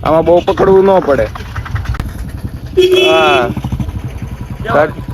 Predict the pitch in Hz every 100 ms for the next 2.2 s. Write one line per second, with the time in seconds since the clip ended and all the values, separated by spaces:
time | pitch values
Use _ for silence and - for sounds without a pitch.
0 | - - - - - 151 165 165 160 156
1 | 156 214 185 185 165 151 147 143 165 175
2 | 135